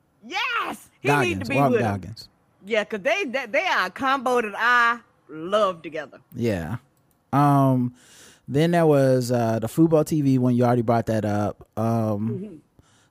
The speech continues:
Speaker 2: the one with, for Paramount Plus with, like, Sylvester Stallone hanging off a mountain.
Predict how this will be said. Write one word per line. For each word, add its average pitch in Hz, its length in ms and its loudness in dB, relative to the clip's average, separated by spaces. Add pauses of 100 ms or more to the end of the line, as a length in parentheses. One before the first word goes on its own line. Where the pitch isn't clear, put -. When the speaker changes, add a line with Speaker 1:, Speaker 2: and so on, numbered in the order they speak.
Speaker 2:
the 120 140 2
one 143 340 4
with, 131 240 2
for 120 140 -4
Paramount 135 480 2
Plus 120 440 0
with, 110 160 0
like, 101 220 -2
Sylvester 113 400 -2
Stallone 110 540 -2
hanging 110 240 -2
off 107 180 -4
a - 20 -6
mountain. 107 800 -2